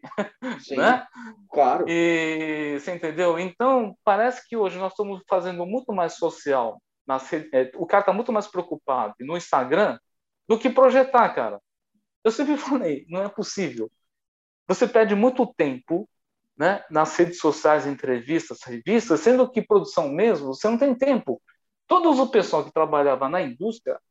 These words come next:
Speaker 2: acordava cinco e meia, seis horas da manhã, porque sete horas tava na linha de produção. E saía
Speaker 1: Uhum.
Speaker 2: cinco e meia.
Speaker 1: Uhum.
Speaker 2: Como que você consegue ir nas baladas todos os dias, que começa às dez horas da noite, cara?
Speaker 1: Uhum.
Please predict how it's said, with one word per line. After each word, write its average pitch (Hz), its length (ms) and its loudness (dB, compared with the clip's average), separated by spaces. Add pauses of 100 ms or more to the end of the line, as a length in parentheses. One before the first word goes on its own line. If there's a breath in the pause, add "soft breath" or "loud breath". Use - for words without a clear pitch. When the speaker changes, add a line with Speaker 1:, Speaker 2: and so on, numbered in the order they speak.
Speaker 2:
acordava 131 840 2 (140)
cinco 277 460 0
e 170 40 0
meia, 139 200 2
seis 131 300 -2
horas 127 120 2
da 131 60 0
manhã, 160 180 -2
porque 208 240 -8
sete 196 320 0
horas 196 140 2
tava 208 180 2
na 214 100 2
linha 214 160 -2
de 214 60 -14
produção. 226 560 -2 (460)
E 277 80 0
saía 190 220 4
Speaker 1:
Uhum. 214 60 -4
Speaker 2:
cinco 226 220 -4
e 269 60 2
meia. 247 360 2 (460)
Speaker 1:
Uhum. 127 240 -10
Speaker 2:
Como 349 280 2
que 339 100 0
você 320 240 -2
consegue 226 440 0
ir 208 40 -4
nas 196 160 -2
baladas 175 500 0
todos 202 380 -8
os 131 160 -8
dias, 143 420 -2
que 165 100 -14
começa 175 380 0
às 147 80 0
dez 185 200 4
horas 180 120 2
da 170 120 2
noite, 143 440 -6
cara? 95 160 -12 (1600)
Speaker 1:
Uhum. 113 320 -8